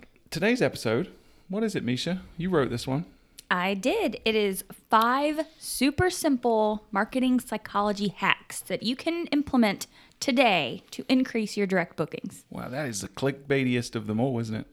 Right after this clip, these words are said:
Speaker 2: I do what I can.
Speaker 1: Yeah, so we, we kinda have a joke in the, in the office about clickbaity articles. Now, the difference between our clickbaity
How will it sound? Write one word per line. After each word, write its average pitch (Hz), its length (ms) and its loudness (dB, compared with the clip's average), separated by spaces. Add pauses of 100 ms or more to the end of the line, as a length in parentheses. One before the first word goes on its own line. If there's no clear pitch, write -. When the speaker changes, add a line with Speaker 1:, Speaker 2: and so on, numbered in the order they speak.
Speaker 2:
I 208 420 -2 (120)
do 208 140 0
what 269 80 2
I 302 80 0
can. 294 260 -4 (340)
Speaker 1:
Yeah, 127 220 2
so 156 160 -2
we, 220 160 2
we 160 160 -2
kinda 151 240 0
have 127 140 2
a 117 40 -2
joke 120 300 -2
in 107 160 -2
the, 95 120 -10 (280)
in 117 180 -2
the 110 60 -4
office 113 400 -6
about 113 380 -4
clickbaity 113 720 -4 (420)
articles. 117 680 -4
Now, 123 320 -2 (300)
the 131 60 -2
difference 208 280 2
between 151 220 0
our 127 180 2
clickbaity 123 760 -4